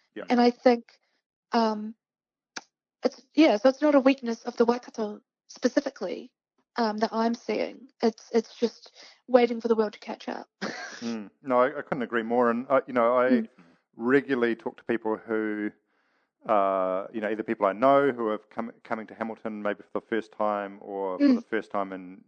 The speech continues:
Speaker 1: you know, in years, or international travellers who,
Speaker 2: Mm.
Speaker 1: who, who don't have any of those, um, you know, existing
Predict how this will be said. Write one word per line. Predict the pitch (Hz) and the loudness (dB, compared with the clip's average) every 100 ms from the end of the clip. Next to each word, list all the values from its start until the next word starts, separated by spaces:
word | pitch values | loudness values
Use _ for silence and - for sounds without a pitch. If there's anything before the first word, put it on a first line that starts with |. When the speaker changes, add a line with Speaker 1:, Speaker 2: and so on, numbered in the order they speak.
| - | -20
Speaker 1:
you | 113 | -14
know, | 87 98 _ 247 214 - | -12 -12 _ -20 -20 -14
in | 110 | -10
years, | 98 123 165 - _ _ _ - | -4 -2 -4 -8 _ _ _ 0
or | 151 160 127 127 | 6 6 6 2
international | 131 110 123 - | -8 -6 -6 -6
travellers | 120 104 98 101 101 - | -6 -6 -6 -8 -14 -10
who, | 110 104 98 95 - 262 | -8 -8 -10 -14 -4 4
Speaker 2:
Mm. | 254 220 - _ - | 4 4 -4 _ -12
Speaker 1:
who, | 120 120 _ - | -10 -10 _ -8
who | 113 110 107 _ _ _ - | -6 -6 -8 _ _ _ -6
don't | 110 120 120 | -4 -4 -6
have | 117 98 - | -12 -12 -12
any | 110 113 117 | -8 -4 -2
of | 110 98 _ _ _ _ | -2 -4 _ _ _ _
those, | 107 98 90 - - _ - | -4 -4 -10 -20 -20 _ -8
um, | 117 92 90 87 87 _ _ _ | -6 -6 -10 -16 -20 _ _ _
you | 113 92 | -14 -10
know, | 85 101 104 _ _ _ - | -8 -8 -12 _ _ _ -12
existing | 180 107 107 107 - 104 92 90 | -10 -6 -4 -6 -4 -4 -4 -14